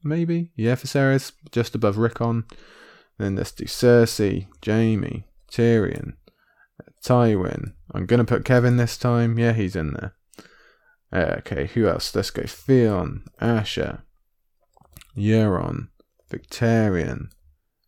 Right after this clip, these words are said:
Aeron, Balon. Was Balon in there? Didn't see. Let's keep moving down. Let's go around the clock. That's what I like to do.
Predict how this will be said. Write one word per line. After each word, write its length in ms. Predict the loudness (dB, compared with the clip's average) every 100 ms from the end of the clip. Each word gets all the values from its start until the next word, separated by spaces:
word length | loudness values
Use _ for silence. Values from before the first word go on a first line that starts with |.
| _ -2
Aeron, 720 | 4 6 6 2 -2 -6 -12 _ _ -2
Balon. 680 | 2 4 4 2 -2 -6 -14 _ _ _ _ _ _ _ _ _ -14
Was 120 | -6
Balon 380 | -2 0 0 0
in 120 | -2
there? 160 | -2 -6
Didn't 260 | -8 -10
see. 340 | -10 -8 -10 -12 _ _ _ _ _ -20 _ _ _
Let's 140 | -12 -6
keep 200 | -2 0
moving 320 | 2 2 2
down. 320 | 2 4 4
Let's 160 | 2 0
go 100 | 0
around 380 | 2 0 0 0
the 80 |
clock. 280 | -2 -4 -4
That's 200 | -8 -8
what 80 | -6
I 40 |
like 160 | -4 -6
to 100 | -6
do. 260 | -4 -4